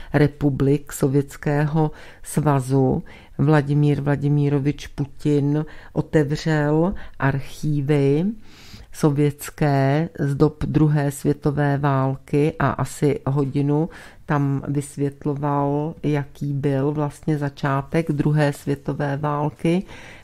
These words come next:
kdo byl v roli napadeného a kdo byl agresorem. A tam, a to si myslím, že bylo také nesmírně důležité, řekl, že začátkem války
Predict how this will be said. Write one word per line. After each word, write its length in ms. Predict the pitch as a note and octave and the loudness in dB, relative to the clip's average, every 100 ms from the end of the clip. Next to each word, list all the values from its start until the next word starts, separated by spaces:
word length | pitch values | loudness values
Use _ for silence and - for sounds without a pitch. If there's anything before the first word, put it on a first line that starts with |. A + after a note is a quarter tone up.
| - | 2
kdo 280 | D#3 D3+ | 4 4
byl 340 | C#3+ C#3+ C#3 C#3 | 2 2 2 2
v 100 | C3 | 2
roli 360 | C#3 C3+ C3+ - | 2 2 2 2
napadeného 1120 | C#3+ C3+ - C3+ C#3 C#3 C3+ C#3+ D3 D3 D#3+ - | 0 0 -2 0 0 0 0 0 0 2 0 0
a 240 | C3+ C3+ C3 - - C3+ | -2 -2 -2 -6 -4 -2
kdo 320 | C3 C#3+ C#3+ | 0 2 0
byl 280 | B2+ C#3 C3+ | 2 0 0
agresorem. 920 | C#3+ C#3 D3 D3+ - D3 C#3+ C#3 C#3 D#3+ - - - | 0 0 0 0 -2 -2 0 2 2 0 -4 -16 -4
A 140 | C#3 C3+ - - | -2 -2 -4 0
tam, 440 | G3 G3 E3+ D#3 - | 2 4 4 2 0
a 80 | D3 | -4
to 180 | - D3+ | -4 -4
si 160 | - | -2
myslím, 340 | D3+ D3 D#3 D3+ | -2 0 -2 0
že 100 | D#3 | 0
bylo 260 | D#3 D#3 | 0 0
také 640 | D#3 - C#3+ - - C3 C3 | -2 -2 -2 0 -2 0 2
nesmírně 640 | C3+ - C#3 C3+ C3 C#3 | -2 -2 0 0 0 0
důležité, 1080 | C3 C3 C3 C3 C3 - - C3 A#2+ A#2+ C#3 - - - - | 0 0 0 0 -2 -6 -4 -2 0 -2 -4 -8 -18 -6 2
řekl, 960 | C#3+ C#3+ D3+ - - D3 C3+ C3 D3 - - - | 4 4 2 0 -2 2 4 2 0 -6 -14 -6
že 200 | C#3+ D3+ | 2 4
začátkem 880 | D3 D#3 - E3+ E3+ - - D#3 C#3+ | 4 2 2 4 2 0 2 2 4
války 760 | D3 C3+ C3 C3+ - C#3+ C3+ | 4 2 0 -2 0 2 2